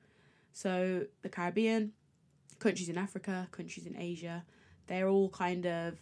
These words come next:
you know, in this post-war, Britain can't really keep up the colonies anymore. They've run out of money. The war was expensive, costly on lives and on economics. Um,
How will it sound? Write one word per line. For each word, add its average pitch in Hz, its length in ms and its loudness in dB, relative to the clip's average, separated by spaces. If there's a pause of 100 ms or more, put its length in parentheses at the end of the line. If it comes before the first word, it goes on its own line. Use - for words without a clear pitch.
you 196 120 -2
know, 165 380 -6 (360)
in 190 120 -2
this 180 140 -2
post-war, 170 1000 -2 (380)
Britain 202 300 2
can't 190 300 0
really 202 280 4
keep 196 300 -2
up 185 160 -4
the 190 100 -4
colonies 175 440 -4
anymore. 165 600 -8
They've 170 160 -10
run 190 140 -4
out 185 160 -6
of - 80 -12
money. 170 440 -6
The 170 100 -8
war 175 180 -4
was 175 140 -6
expensive, 165 920 -8 (360)
costly 208 460 2
on 175 220 -4
lives 170 480 -2
and 180 360 -2
on 170 360 -6
economics. 165 680 -12 (420)
Um, 175 400 -4